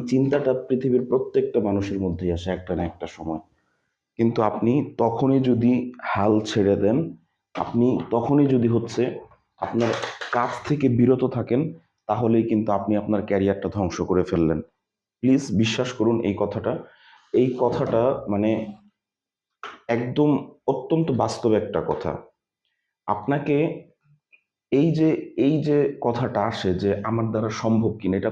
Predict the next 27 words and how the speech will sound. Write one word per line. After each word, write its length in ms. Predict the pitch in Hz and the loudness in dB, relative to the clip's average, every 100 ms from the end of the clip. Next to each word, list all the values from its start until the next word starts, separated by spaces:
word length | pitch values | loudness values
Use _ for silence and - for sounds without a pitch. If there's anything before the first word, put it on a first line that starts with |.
| - | -2
কখন 220 | 123 139 | -2 -2
আসে 180 | 123 110 | -2 -2
জানেন? 260 | 101 98 80 - _ _ _ - | -2 -2 -4 -8 _ _ _ -6
ম্যাক্সিমাম 500 | 110 113 123 139 151 | -4 -2 0 0 2
সময়ে 340 | 147 156 135 139 | -2 0 0 2
বেশিরভাগ 500 | 117 113 123 127 123 | 2 2 0 0 0
মানুষের 360 | 113 110 113 107 | 0 0 -2 -4
ক্ষেত্রেই 440 | - 110 - 107 | -8 -14 -2 2
যখন 320 | 110 101 104 104 | 4 2 0 -4
আপনি 240 | 101 110 110 - _ _ _ - | -2 -2 -4 -6 _ _ _ -8
সফলতার 560 | - 117 131 127 135 - - | -4 0 2 2 0 -4 -8
প্রায় 220 | - 123 123 | -2 0 0
কাছাকাছি 480 | 120 123 151 139 135 123 | -4 -4 -4 -4 -4 0
চলে 220 | 117 110 | 2 2
গিয়েছেন, 380 | 107 107 - 120 | 2 0 -2 -4
তখনই 360 | 110 107 120 | -2 0 0
কিন্তু 280 | 110 110 110 | 0 0 0
এই 60 | 98 | 0
বিষয়টা 340 | 92 98 87 | 0 -4 -4
মাথায় 340 | 87 82 82 78 | -4 -6 -6 -6
আসে। 200 | - 95 - _ _ _ _ _ _ | -8 -16 -20 _ _ _ _ _ _
আর 140 | 92 92 - | -4 -4 -4
শয়তান 560 | - 107 107 120 120 | -2 2 2 2 0
তো 80 | 113 | 2
আছেই, 580 | 101 101 - 113 147 - | 0 0 0 -2 -2 -8
সে 180 | - - | -8 -4
তো 420 | 98 107 101 104 | -2 0 -2 -4